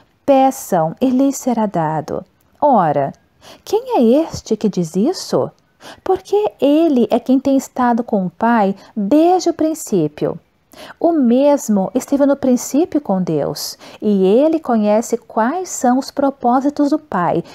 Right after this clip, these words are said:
e o que está no coração de Deus, pois ele nos disse em outro lugar, "O próprio Pai os ama." Sendo assim, visto que ele conhece os decretos do Pai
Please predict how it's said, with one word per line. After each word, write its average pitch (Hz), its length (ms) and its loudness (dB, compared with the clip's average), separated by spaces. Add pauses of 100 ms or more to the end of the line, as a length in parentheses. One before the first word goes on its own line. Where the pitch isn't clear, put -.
e 240 200 4
o 269 40 0
que 320 140 -2
está 247 460 -2
no 254 100 2
coração 233 580 -2
de 320 120 -4
Deus, 156 480 -2 (340)
pois 269 220 2 (100)
ele 262 380 2
nos 254 200 0
disse 220 460 -2
em 240 260 2
outro 311 400 -2
lugar, 180 520 -2 (400)
"O 320 100 0
próprio 214 640 0
Pai 226 420 0
os 320 240 -2
ama." 165 500 -2 (1300)
Sendo 302 480 0
assim, 170 520 -4 (240)
visto 294 360 0
que 285 160 -2
ele 269 120 2
conhece 233 840 0
os 233 120 -4
decretos 233 540 -2
do 233 100 -4
Pai 170 600 -4